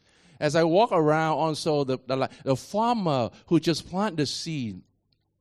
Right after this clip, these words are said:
and say, "Oh, when you gonna be harvest?" "Oh, three months time." So they need to wait. They need to wait.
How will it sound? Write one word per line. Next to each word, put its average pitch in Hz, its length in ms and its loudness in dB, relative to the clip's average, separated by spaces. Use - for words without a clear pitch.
and 135 160 -2
say, 147 280 2
"Oh, 151 220 4
when 165 260 4
you 160 120 -2
gonna 160 160 0
be 143 120 0
harvest?" 135 380 -4
"Oh, 135 240 4
three 165 300 -6
months 147 320 -8
time." 117 300 -8
So 151 120 -6
they 135 100 -2
need 165 140 -6
to 185 80 -8
wait. 160 540 -6
They 143 100 -6
need 180 220 -2
to 180 100 -6
wait. 135 540 -6